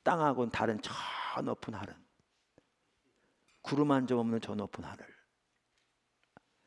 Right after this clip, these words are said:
네 생각이 땅에 불과하다면 내 생각은 저 하늘만큼 높아. 내 길은 저 하늘만큼 높아.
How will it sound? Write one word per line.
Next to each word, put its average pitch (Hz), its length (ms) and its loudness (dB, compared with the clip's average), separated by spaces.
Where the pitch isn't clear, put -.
네 170 340 4
생각이 113 800 -2
땅에 156 300 2
불과하다면 - 880 -10
내 135 260 4
생각은 101 680 -8
저 - 140 -4
하늘만큼 147 600 -2
높아. - 400 -14
내 143 260 4
길은 104 420 -2
저 - 140 -4
하늘만큼 139 540 -2
높아. - 460 -18